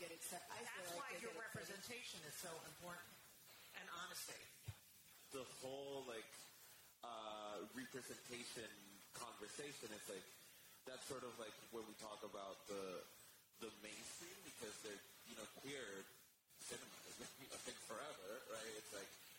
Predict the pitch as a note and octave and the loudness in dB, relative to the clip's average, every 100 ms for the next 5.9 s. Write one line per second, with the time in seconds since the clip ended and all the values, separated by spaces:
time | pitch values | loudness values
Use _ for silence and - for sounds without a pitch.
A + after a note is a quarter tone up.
0 | - - - A2+ G#2+ - - G#2+ - A#2 | -10 -10 -2 0 0 -2 -2 -2 -2 -2
1 | A2 G#2+ A2 G2+ F#2+ F2+ E2+ - - - | 0 0 2 2 2 2 -2 -4 -10 -12
2 | - - - - A2+ G#2 G2 G2 G2+ G2 | -16 -16 -16 -2 2 2 0 2 2 4
3 | G#2 - G2+ F#2+ F#2+ F#2 F2+ F#2 F#2+ F#2 | 0 0 0 2 2 2 0 0 0 0
4 | F2+ F#2 F2+ F2 F2 - - - F#2+ F#2+ | 0 0 0 0 -2 -2 -2 -4 0 0
5 | F2+ F2 F2 E2+ E2+ E2+ E2+ E2+ | 2 2 2 2 2 2 2 2